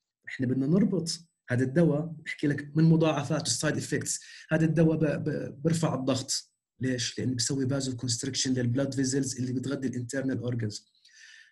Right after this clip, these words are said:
هذا الدواء بيزود من دقات القلب. ليش؟ لأنه هذا الدواء سمب-، سمباثوميميك أو بيزود السمباثيك سيستم على القلب.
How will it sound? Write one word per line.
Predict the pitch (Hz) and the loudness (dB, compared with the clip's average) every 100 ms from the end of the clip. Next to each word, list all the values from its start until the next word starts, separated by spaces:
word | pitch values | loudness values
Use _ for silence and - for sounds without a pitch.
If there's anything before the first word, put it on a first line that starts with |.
| _ _ | _ _
هذا | 151 165 | 2 4
الدواء | 165 175 165 127 - - | 6 8 8 6 0 0
بيزود | 139 175 156 147 | 6 8 8 8
من | 147 | 6
دقات | 143 147 160 | 6 6 4
القلب. | 143 139 143 127 - _ _ | 4 0 0 0 -4 _ _
ليش؟ | 143 143 143 - _ | -2 -2 -2 -8 _
لأنه | 117 135 147 143 143 - _ _ _ _ _ _ - | -8 -2 0 0 -2 -4 _ _ _ _ _ _ -4
هذا | 123 | 0
الدواء | 127 139 123 | 2 2 2
سمب-، | - 131 120 - | 0 -2 -4 -4
سمباثوميميك | - 139 151 147 147 147 123 | -2 0 0 0 2 2 2
أو | 131 | 0
بيزود | 127 143 139 | 0 2 2
السمباثيك | 120 - 127 131 139 123 | 0 -2 -2 -4 -4 -6
سيستم | - 117 - 110 | -4 -4 -4 -6
على | 107 | -6
القلب. | 113 110 | -6 -6